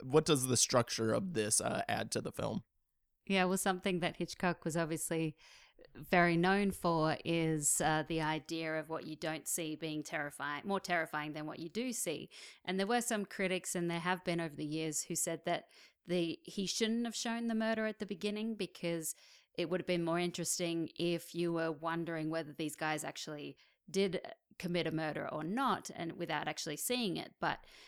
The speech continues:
Speaker 2: for me, I think, you know, and you touched on this earlier, Devon, the fact that the audience knows more than the characters do is really interesting.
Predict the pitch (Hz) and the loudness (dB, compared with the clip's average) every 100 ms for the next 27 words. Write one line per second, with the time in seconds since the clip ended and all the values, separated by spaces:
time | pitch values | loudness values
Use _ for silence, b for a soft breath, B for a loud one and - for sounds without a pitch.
0 | B - 202 220 214 175 - 175 160 - | B 0 4 6 6 4 4 0 0 -4
1 | 113 160 156 160 - - 170 - 165 165 | -4 -2 -2 -2 -4 -6 -6 -4 -4 -6
2 | 151 165 175 170 160 160 160 160 151 170 | -2 0 0 0 -4 -6 -6 -4 -4 -2
3 | 160 - - 160 147 b b b _ 180 | -4 -4 -2 -2 -2 b b b _ -4
4 | - 180 170 160 - 175 170 160 165 160 | 0 2 2 -2 -2 0 0 0 0 0
5 | 156 160 156 156 - 180 180 - 151 143 | 0 -2 -4 -4 -4 -4 -4 -4 -6 -6
6 | - 151 147 156 b b b _ 175 160 | -4 -4 -4 -8 b b b _ 0 2
7 | 160 156 170 160 156 160 175 175 - 151 | 2 0 0 2 2 0 -2 -2 -2 -2
8 | 143 143 | -6 -8